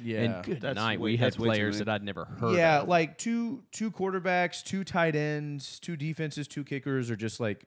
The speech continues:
Speaker 1: in my opinion, pretty unnecessary. I, like, sometimes maybe two quarterbacks.
Speaker 3: To cover a bye
Speaker 1: But, like,
Speaker 3: somewhere.
Speaker 1: like,
Speaker 2: Yeah.
Speaker 1: but that's, like, more with you,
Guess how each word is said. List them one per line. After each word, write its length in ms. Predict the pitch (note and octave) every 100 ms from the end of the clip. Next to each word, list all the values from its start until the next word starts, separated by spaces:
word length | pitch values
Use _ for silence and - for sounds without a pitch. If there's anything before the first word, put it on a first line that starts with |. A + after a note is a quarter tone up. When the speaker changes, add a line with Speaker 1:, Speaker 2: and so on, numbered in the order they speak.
| -
Speaker 1:
in 120 | A2+
my 140 | A2+
opinion, 400 | A#2 C3+ A#2+ G#2+ F#2+
pretty 240 | B2 A#2+
unnecessary. 800 | G#2+ G#2+ G2+ G#2+ - A2+ A2 A2 - - - -
I, 200 | D#3+ -
like, 220 | D#3+ C3+
sometimes 840 | - D#3+ F#3 F3 F3+ F3+ F3+ D3+
maybe 960 | A2+ G2+ G#2 G#2+ C3 C#3+ E3 D#3+ D#3+ D#3+ _ _ _ _ _ _
two 180 | - F#3
quarterbacks. 840 | - E3+ E3+ F3 F3 F3 - - - -
Speaker 3:
To 100 | C#3
cover 260 | D#3+ C3 G#2
a 40 |
bye 260 | F#2+ G2+ B2
Speaker 1:
But, 140 | D#3 E3
like, 160 | D3+ C3+
Speaker 3:
somewhere. 120 | A#2+
Speaker 1:
like, 180 | E3+ D#3
Speaker 2:
Yeah. 120 | G2+
Speaker 1:
but 60 | F#2+
that's, 180 | F3+ F#3+
like, 140 | F#3 C#3+
more 220 | E3+ F3+
with 200 | D3 A2+
you, 600 | A#2+ F3 F#3 C3+ A2+